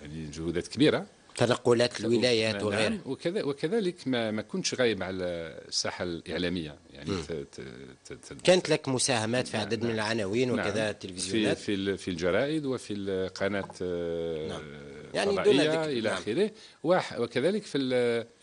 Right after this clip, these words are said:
Speaker 1: في ال-، في ال-، الإنترنت والفيسبوك
Speaker 2: نعم.
Speaker 1: إلى آخره. يعني الوسائل
Speaker 2: صفحة علي
Speaker 1: الحديثة.
Speaker 2: بن نواري ناشطة على
Speaker 1: ناشطة.
Speaker 2: مواقع التواصل الاجتماعي، خاصة فيسبوك.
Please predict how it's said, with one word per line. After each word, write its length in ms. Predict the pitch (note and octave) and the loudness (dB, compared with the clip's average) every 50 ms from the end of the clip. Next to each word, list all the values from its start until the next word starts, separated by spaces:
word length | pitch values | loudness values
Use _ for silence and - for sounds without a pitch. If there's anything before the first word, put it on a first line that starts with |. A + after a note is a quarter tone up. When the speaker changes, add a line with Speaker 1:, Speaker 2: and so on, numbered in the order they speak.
| - - _ _ _ | -20 -20 _ _ _
Speaker 1:
في 120 | - - | -6 -4
ال-، 560 | A2+ G#2+ G#2+ G#2+ G#2+ G#2+ G#2 G2+ G2+ G2+ G2 F#2+ | -4 -2 0 0 0 2 2 2 2 0 -2 -2
في 140 | - - | -4 -6
ال-، 800 | G#2 G2+ G2 G2+ F#2+ F#2+ F#2+ F#2 F#2 F2+ F2+ F2+ F2 F2 E2+ D#2+ - G#2+ | -6 -4 -2 0 0 0 0 0 0 -2 -2 -4 -6 -6 -8 -8 -8 -6
الإنترنت 720 | F#2+ F2 - - F#2 E2+ F#2 G#2 A#2 B2+ B2+ A#2 - - | -8 -4 0 0 0 2 2 2 2 2 0 0 -2 -4
والفيسبوك 680 | F#2 E2 - - F2 E2+ - - - F#2+ B2+ C3 G2+ A#2 | -8 -6 -4 -2 -2 -2 -2 -2 0 2 2 2 4 2
Speaker 2:
نعم. 120 | A#2+ G#2 | 2 0
Speaker 1:
إلى 100 | F#2+ E2 | 0 -2
آخره. 260 | D#2+ - - F#2+ A#2 | -6 -6 -4 -2 0
يعني 180 | D3 C3 A2 A#2 | 2 2 2 0
الوسائل 360 | A2+ G#2 G2+ E3 D#3 B2+ A#2 | 0 0 2 2 2 2 2
Speaker 2:
صفحة 140 | G#2 - - | 0 2 2
علي 40 | A#2 | 2
Speaker 1:
الحديثة. 200 | - - - D3+ | 2 2 2 2
Speaker 2:
بن 40 | |
نواري 320 | D3 D3 D3+ D3+ C#3+ D3 C#3+ | 4 4 4 6 6 4 4
ناشطة 360 | E3 G3 F3+ - - - A#2+ | 2 2 0 0 0 -2 -2
على 400 | A#2 A2+ A#2 A2+ A2+ A2 G#2+ G#2 C3 | -4 -2 -2 0 0 0 2 2 2
Speaker 1:
ناشطة. 80 | C#3 | 2
Speaker 2:
مواقع 220 | G#2+ A2+ A2+ - - | 2 0 0 -2 -2
التواصل 280 | - B2 A#2 G#2+ - | -4 -2 -2 -2 -2
الاجتماعي، 360 | - G#2 - - - A2 G2+ - | -2 -4 -4 -4 -4 -6 -6 -4
خاصة 280 | C3+ B2 - E3 E3+ | -6 -4 -2 -2 -2
فيسبوك. 520 | E3+ - D3+ C3+ - - A2+ A2+ A2 G2+ | -2 0 -2 -2 -2 -2 -2 -4 -4 -4